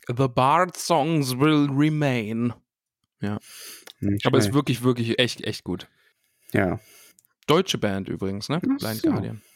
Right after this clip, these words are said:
Speaker 2: Und wir wurden
Speaker 1: Mhm.
Speaker 2: gefragt, um mal die Reihe direkt weiterzuführen, ob wir uns an den Film Dragonheart erinnert fühlen. Von Gremi und Lalia kam die Frage. Und auch da muss ich sagen, hab ich nicht gesehen.
Speaker 1: Ah, Dragonheart.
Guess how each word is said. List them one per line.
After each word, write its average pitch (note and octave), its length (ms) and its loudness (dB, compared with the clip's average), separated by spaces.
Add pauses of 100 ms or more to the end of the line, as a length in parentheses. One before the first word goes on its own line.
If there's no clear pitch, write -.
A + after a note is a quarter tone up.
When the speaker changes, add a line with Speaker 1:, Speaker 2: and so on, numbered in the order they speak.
(200)
Speaker 2:
Und G#3 240 0
wir C#3 160 2
wurden A2 220 4
Speaker 1:
Mhm. G#2 40 2
Speaker 2:
gefragt, G#2+ 720 -4 (140)
um C#3 160 0
mal C3 180 2
die C#3 100 -2
Reihe D#3 240 0
direkt C#3 240 -2
weiterzuführen, C#3 800 -4 (540)
ob B2 260 -4
wir C#3+ 300 0
uns C#3+ 440 0
an B2+ 160 -2
den B2+ 160 -2
Film C3 640 0
Dragonheart G#2+ 920 0
erinnert F#2 440 -2
fühlen. F#2+ 560 -2 (440)
Von G#2+ 240 -2
Gremi C3+ 340 -2
und C#3+ 160 -8
Lalia C3 360 2
kam F#2 220 -4
die F#2 100 -4
Frage. F#2 440 -4
Und G2 140 -2
auch A#2 180 -2
da C3 220 0
muss C3+ 160 0
ich - 60 -8
sagen, G#2 260 0
hab G#2 100 -6
ich G2+ 160 -8
nicht A#2+ 180 -8
gesehen. C3+ 560 0 (540)
Speaker 1:
Ah, - 420 0
Dragonheart. A#2+ 1300 0